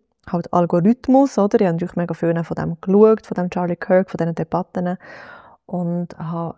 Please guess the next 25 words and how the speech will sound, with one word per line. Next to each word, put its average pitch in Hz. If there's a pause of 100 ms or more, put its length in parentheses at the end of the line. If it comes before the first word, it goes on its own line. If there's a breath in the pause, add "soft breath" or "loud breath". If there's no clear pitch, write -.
(140)
viele 190
Sachen, 185
die 175
er 175
hat 175 (200)
geteilt, 180
habe 170
ich 170 (760 soft breath)
gut 233
gefunden. 240 (400)
Natürlich 175
nicht 170
alles. 196 (120)
Und 202
es 175
hat 165
einen 165
natürlich 165
auch 165
einfach 165
genau 165
spezifisch 170
die 170
Sachen, 170 (1080 loud breath)
ähm, 165